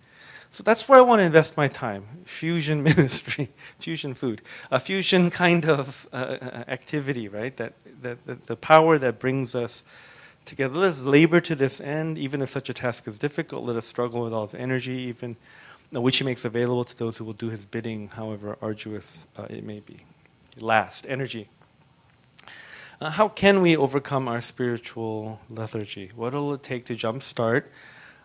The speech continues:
our, right, tired hearts, jaded minds, right?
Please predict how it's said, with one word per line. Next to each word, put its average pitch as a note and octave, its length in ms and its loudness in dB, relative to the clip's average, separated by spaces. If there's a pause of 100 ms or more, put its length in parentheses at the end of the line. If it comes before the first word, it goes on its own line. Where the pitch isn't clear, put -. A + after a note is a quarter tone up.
(120)
our, G#2 580 -8 (1000)
right, B2 240 -14
tired C3 440 2
hearts, A#2+ 480 -2
jaded A#2+ 400 -2
minds, G2+ 600 -8
right? A#2+ 220 -14